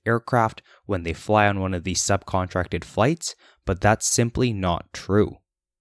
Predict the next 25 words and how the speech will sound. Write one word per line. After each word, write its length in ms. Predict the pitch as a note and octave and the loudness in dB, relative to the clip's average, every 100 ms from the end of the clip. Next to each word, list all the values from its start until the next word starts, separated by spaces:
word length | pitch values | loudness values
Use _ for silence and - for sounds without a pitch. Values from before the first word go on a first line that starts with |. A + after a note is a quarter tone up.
| _ _ _ _ _ _ _ _ | _ _ _ _ _ _ _ _
And 220 | G2+ F#2 | -2 0
these 340 | A2 E3 D#3 A#2 | 2 2 2 2
regional 480 | A#2+ A#2 B2 A#2+ - | 2 2 -2 -2 0
airlines 480 | G#2 G#2 G#2+ G#2+ - - | 0 2 0 -2 -4 -2
aren't 240 | F#2+ - | -2 -2
small 460 | - - F2 E2+ - | -4 -2 -2 -2 -4
players 500 | - E2 E2 D#2+ E2+ | -4 -4 -4 -6 -4
either. 520 | F2 F2+ F2 F2+ - _ _ _ | -2 -2 -4 -6 -14 _ _ _
According 460 | - - - C3+ E3 | -10 -4 2 2 4
to 120 | D3+ | 2
the 100 | A#2+ | 2
Regional 540 | F#2 G2+ G2+ G#2 F#2+ - | 2 0 0 0 -2 -4
Airline 380 | F#2 F#2+ G#2 A2+ | -2 0 0 0
Association, 840 | A2 A#2+ A#2 - A#2 A2+ - A#2+ - - _ | -2 -2 -2 0 2 2 0 -2 -4 -20 _
forty-three 640 | - B2 D3 F3+ - A#2+ | -2 2 2 0 2 2
percent 480 | A#2 G#2 - F#2 F2+ | 4 2 0 -2 -2
of 100 | E2+ | 0
all 180 | F2+ A#2+ | 4 4
scheduled 540 | - - F#2+ G2 F#2 | 2 -2 0 0 0
passenger 480 | - F2+ F#2+ G2+ F#2 | 2 0 0 -4 -4
flights 320 | - F#2 F2 | -2 -4 -4
in 80 | F2 | -10
the 60 | E2+ | -10
United 380 | E2 F2 F2 E2+ | -6 -4 -4 -6
States 460 | - G#2 B2 - | -2 0 0 -6